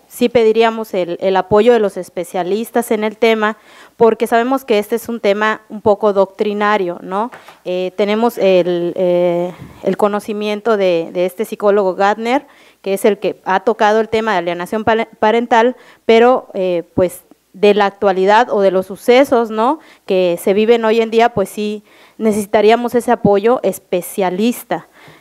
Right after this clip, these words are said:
Eh, en el caso de los niveles también, ¿no? Porque,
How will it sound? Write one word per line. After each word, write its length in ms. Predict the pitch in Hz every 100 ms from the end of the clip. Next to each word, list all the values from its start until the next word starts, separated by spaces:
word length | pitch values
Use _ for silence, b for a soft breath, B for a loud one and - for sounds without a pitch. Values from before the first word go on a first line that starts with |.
| B
Eh, 360 | - 185 190 190
en 240 | 214 202 208
el 280 | 196 196
caso 280 | 220 247 320
de 80 | 285
los 220 | 233 202
niveles 560 | 208 202 214 220 240 -
también, 560 | 190 185 214 254 277 - b b b
¿no? 240 | 190 214 233
Porque, 720 | 214 - 180 175 170 -